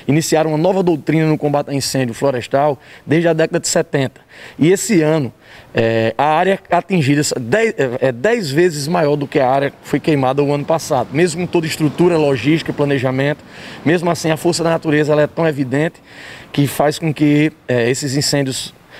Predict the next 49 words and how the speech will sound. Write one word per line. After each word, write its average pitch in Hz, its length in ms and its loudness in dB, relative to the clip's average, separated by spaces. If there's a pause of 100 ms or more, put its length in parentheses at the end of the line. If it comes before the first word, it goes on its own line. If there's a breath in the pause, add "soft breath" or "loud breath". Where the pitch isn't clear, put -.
durem 147 260 2
vários 135 300 0
e - 20 -2
vários 131 260 0
dias, 139 200 2
até 180 240 0
meses, 151 280 0
como 147 180 -2
nós 147 140 2
acompanhamos 139 460 -2
aí 131 80 2
o 131 60 -2
caso 127 240 -2
da 127 60 0
Austrália, 123 460 -2
por 127 140 -4
exemplo, 123 340 -2
que 127 120 -8
praticamente 139 440 -2
setenta 135 360 -4
por - 160 -14
cento - 220 -2
do 127 80 -4
país 120 320 -2
foi 127 120 0
atingido. 127 460 -2 (360 loud breath)
Então - 140 0
a - 20 4
gente 196 160 0
vive 220 160 2
essa 196 180 0
dura 151 200 2
realidade 131 440 0
de 131 60 -8
sertão, 131 480 -2 (380 loud breath)
é 147 80 0
um 156 80 0
incêndio 147 320 0
na 143 100 2
área 135 120 -2
de - 80 -12
Caatinga, 160 380 0
tem 160 160 -2
a, 143 60 -4
Caatinga, 127 680 -2
tem 143 160 -2
as 135 80 -2
suas - 200 -2
características, 139 880 -2